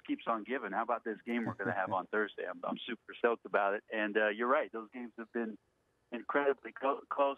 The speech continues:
Speaker 1: Interestingly enough, James Harden has not played, uh, <laughs> he's had big numbers, but not played particularly well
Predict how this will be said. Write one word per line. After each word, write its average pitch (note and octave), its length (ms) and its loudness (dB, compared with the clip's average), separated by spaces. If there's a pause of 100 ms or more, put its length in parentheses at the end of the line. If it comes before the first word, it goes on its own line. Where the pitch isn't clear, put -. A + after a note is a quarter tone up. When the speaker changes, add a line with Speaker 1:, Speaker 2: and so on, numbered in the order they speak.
Speaker 1:
Interestingly C3+ 680 -4
enough, B2 260 0 (100)
James B2 320 -6
Harden A#2+ 280 -2
has G#2 160 -10
not A#2+ 200 0 (120)
played, A2+ 260 -2 (840)
uh, A2 380 2 (480)
<laughs> - 460 -20
he's C#3+ 140 -4
had D#3+ 220 0
big D3 200 -2
numbers, D3+ 460 2
but B2+ 100 -2
not C3+ 280 2
played B2+ 180 -4
particularly A#2+ 640 -6
well A#2+ 280 2